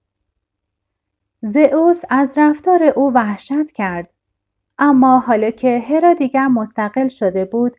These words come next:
کمتر نگران ازدواجش بود. "تو واقعاً نامزد داری؟" به اطرافش نگاه کرد. فقط موقعی که دید پسرک حرف ما را نمی‌شنود،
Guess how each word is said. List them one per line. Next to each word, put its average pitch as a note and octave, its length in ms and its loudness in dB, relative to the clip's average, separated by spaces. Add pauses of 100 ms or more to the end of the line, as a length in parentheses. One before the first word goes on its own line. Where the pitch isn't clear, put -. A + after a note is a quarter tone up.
(320)
کمتر F4 540 -4
نگران G3+ 520 -2
ازدواجش F#3 880 -6
بود. F3+ 360 -6 (1000)
"تو - 100 0 (180)
واقعاً C4 600 2
نامزد C#4+ 540 0
داری؟" A3+ 560 -4 (1600)
به G#3+ 140 0
اطرافش D4+ 760 -2
نگاه A3+ 420 -6
کرد. F3 440 -12 (880)
فقط D4+ 520 -2
موقعی B3+ 400 0
که B3+ 280 -2
دید B3+ 280 -4
پسرک D4 560 -4
حرف C4+ 320 -8
ما A3 220 -4
را G3+ 140 -8
نمی‌شنود، G#3 920 -6